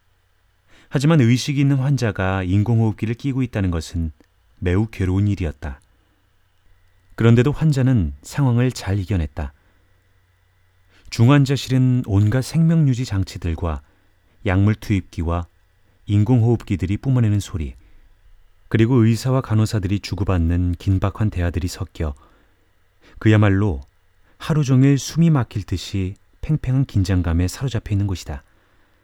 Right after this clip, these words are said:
그곳은 또 하루에도 두어 명씩 심장마비가 나기도 하고 즉석에서 심폐소생술이 이루어지기도 하고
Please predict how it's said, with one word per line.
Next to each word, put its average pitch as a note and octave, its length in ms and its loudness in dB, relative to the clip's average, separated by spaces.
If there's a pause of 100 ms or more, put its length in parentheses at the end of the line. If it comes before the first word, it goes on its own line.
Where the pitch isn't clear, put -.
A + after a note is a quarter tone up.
(1300)
그곳은 A#2+ 680 2
또 D#3 100 -2
하루에도 D3+ 480 -2
두어 A2 360 -2
명씩 G2+ 540 0
심장마비가 B2+ 640 -2
나기도 F2+ 280 -2
하고 D2+ 340 -8 (840)
즉석에서 F#2+ 720 -2
심폐소생술이 B2+ 1000 -2
이루어지기도 F#2+ 520 -4
하고 D#2+ 380 -8